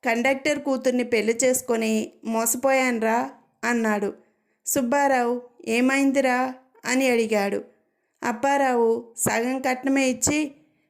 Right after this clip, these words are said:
మిగతాది వివాహ పత్రిక వెనుక రాసిచ్చాడురా"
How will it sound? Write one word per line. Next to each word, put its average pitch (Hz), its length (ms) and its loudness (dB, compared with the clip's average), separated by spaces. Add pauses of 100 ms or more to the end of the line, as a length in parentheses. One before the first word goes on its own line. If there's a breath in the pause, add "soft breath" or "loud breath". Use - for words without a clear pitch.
మిగతాది 269 580 2
వివాహ 247 440 0
పత్రిక 262 460 -2
వెనుక 233 360 0 (480)
రాసిచ్చాడురా" 240 960 0